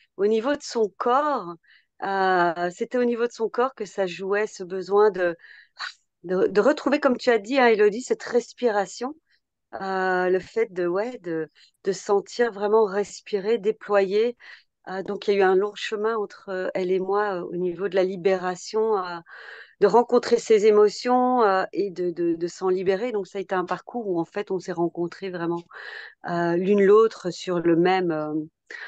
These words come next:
les mêmes endroits, euh, d'émotions pas, pas confortables, comme tu disais, Élodie. Euh, euh, c'est pas confortable, mais quand on y va, euh, c'est libérateur. Et en tout cas, tout ce processus, oui, de,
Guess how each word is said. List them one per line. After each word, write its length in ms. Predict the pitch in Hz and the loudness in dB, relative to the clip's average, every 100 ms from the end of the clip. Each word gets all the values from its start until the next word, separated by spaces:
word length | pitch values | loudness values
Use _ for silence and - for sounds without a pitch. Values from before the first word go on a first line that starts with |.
| - - - - | -18 -20 -20 2
les 120 | 170 | 4
mêmes 280 | 202 233 240 220 | 6 6 4 2
endroits, 640 | 214 196 196 208 214 214 | 2 4 4 6 6 4
euh, 420 | 180 165 160 160 160 | 2 2 2 0 0
d'émotions 560 | 160 202 202 190 240 | 2 4 4 2 -2
pas, 140 | 233 214 _ - | -4 -6 _ -6
pas 120 | 226 | -4
confortables, 800 | 226 220 208 196 - 202 208 196 | -4 -4 -4 -6 -2 -2 -2 -4
comme 200 | 196 185 | -10 -12
tu 140 | - | -12
disais, 480 | 175 185 170 202 202 | -12 -8 -2 0 2
Élodie. 540 | 175 175 160 180 214 202 | 2 0 -2 -6 -4 -2
Euh, 280 | 170 165 165 - - - - - | -2 -4 -8 -14 -20 -20 -20 -8
euh, 340 | 180 180 175 170 | -2 2 2 2
c'est 160 | 190 | 0
pas 200 | 175 226 | 2 0
confortable, 840 | 226 220 214 196 - 214 233 226 202 | 0 -2 -2 -2 2 4 4 2 0
mais 140 | 185 | 0
quand 320 | - 226 214 | 2 4 6
on 40 | 208 | 4
y 140 | 202 | 4
va, 240 | 196 208 220 - - _ _ - | 2 -2 -4 -20 -20 _ _ -10
euh, 300 | 185 185 180 | -4 -2 -4
c'est 200 | 170 240 | 0 2
libérateur. 720 | 220 208 208 185 180 214 220 208 | 4 4 2 0 -4 -4 -2 -2
Et 120 | 180 | -4
en 80 | 170 | -6
tout 140 | 185 | -8
cas, 200 | - 214 | -4 -4
tout 140 | - | -4
ce 140 | 214 202 | -8 -8
processus, 800 | - 190 180 185 - 233 226 - | -4 -6 0 -2 -2 -10 -12 -8
oui, 100 | 220 | -6
de, 320 | 196 175 170 | -4 -2 -2